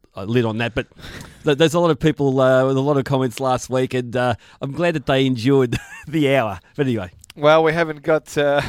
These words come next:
Speaker 2: s-, uh, Gus Mercurio with us this afternoon. We don't. Who are the other names they threw at
Speaker 1: Terry
Speaker 2: you?
Speaker 1: Wallace.
Speaker 2: Terry Wallace.
Speaker 1: <laughs> I was listening to Terry the other day. I'm kinda hoping that, uh, he sounds better than what I did.
Speaker 2: <laughs> Yeah, he does.
Speaker 1: Yeah.
Speaker 2: Yeah, he did. He absolutely does. Hey, seventeen days to go, Carlos.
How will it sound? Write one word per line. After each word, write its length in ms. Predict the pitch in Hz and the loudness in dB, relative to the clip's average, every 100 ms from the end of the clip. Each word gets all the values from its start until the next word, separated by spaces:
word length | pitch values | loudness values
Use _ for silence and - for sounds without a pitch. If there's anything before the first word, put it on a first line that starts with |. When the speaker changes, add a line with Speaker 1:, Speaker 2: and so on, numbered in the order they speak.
| - | -6
Speaker 2:
s-, 120 | - | -4
uh, 420 | 151 139 135 127 127 | -2 0 0 -4 -4
Gus 180 | 160 | -4
Mercurio 500 | 147 139 156 151 147 | -4 -6 0 2 4
with 120 | 147 143 | 2 0
us 80 | |
this 160 | 135 131 | -4 -2
afternoon. 580 | 143 139 143 156 170 165 | 0 2 2 2 2 0
We 80 | 156 | 0
don't. 240 | 156 160 - | -2 -4 -10
Who 120 | 240 | -6
are 40 | |
the 80 | 220 | 0
other 140 | 202 196 | 0 0
names 260 | 202 208 | -2 0
they 100 | 196 | -2
threw 280 | 185 202 196 | -2 -4 -4
at 80 | 202 | 0
Speaker 1:
Terry 180 | 180 160 | 4 4
Speaker 2:
you? 60 | |
Speaker 1:
Wallace. 280 | 147 165 165 | 4 4 4
Speaker 2:
Terry 220 | 208 220 | 4 4
Wallace. 480 | 180 196 196 190 - | 4 2 0 -4 0
Speaker 1:
<laughs> 0 | |
I 60 | 180 | 2
was 180 | 170 | 2
listening 300 | 247 220 165 | -2 -4 -4
to 40 | 127 | 0
Terry 200 | 147 139 | 0 0
the 100 | 135 | 0
other 140 | 127 | -2
day. 260 | 117 143 175 - - - | -2 -2 -2 -6 -16 -8
I'm 100 | 180 | -2
kinda 260 | 262 247 | 2 2
hoping 380 | 135 160 190 139 | 4 2 2 -2
that, 320 | 135 120 - | -2 -4 -6
uh, 180 | 143 127 | 0 2
he 140 | 131 165 | 2 0
sounds 320 | 151 127 104 | 0 0 0
better 160 | 135 | 0
than 140 | 120 120 | 2 0
what 100 | 123 | 2
I 140 | 127 | 0
did. 200 | 107 95 | -2 -8
Speaker 2:
<laughs> 100 | - - - _ - | -14 -16 -20 _ -20
Yeah, 120 | - 120 | -12 -8
he 40 | |
does. 300 | 113 101 95 | -6 -6 -6
Speaker 1:
Yeah. 180 | 110 98 85 - | -4 -4 -6 -8
Speaker 2:
Yeah, 180 | 160 | -4
he 60 | 113 | -2
did. 180 | 113 180 127 - | -2 -6 -8 -6
He 200 | 117 117 | -4 -2
absolutely 380 | 131 123 117 107 | -4 -6 -10 -8
does. 180 | 104 - - - | -10 -10 -14 -2
Hey, 100 | 185 | 2
seventeen 380 | 254 254 226 | 4 4 2
days 180 | 202 196 | 2 2
to 80 | 180 | 2
go, 220 | 165 214 | 2 4
Carlos. 500 | 262 180 160 269 - | 4 4 4 4 -2